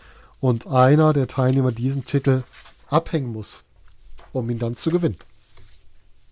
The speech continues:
Und das hat halt John Klinger für sich entschieden.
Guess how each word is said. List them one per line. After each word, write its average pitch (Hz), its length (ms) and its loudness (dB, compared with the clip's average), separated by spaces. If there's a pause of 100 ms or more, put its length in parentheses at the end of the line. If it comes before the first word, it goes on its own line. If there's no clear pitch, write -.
(260)
Und 113 120 -12
das 123 180 -4
hat 127 160 -6
halt 120 200 -8
John 117 120 -8
Klinger 120 300 -6
für 120 140 -6
sich 113 320 -6 (500)
entschieden. 120 460 -4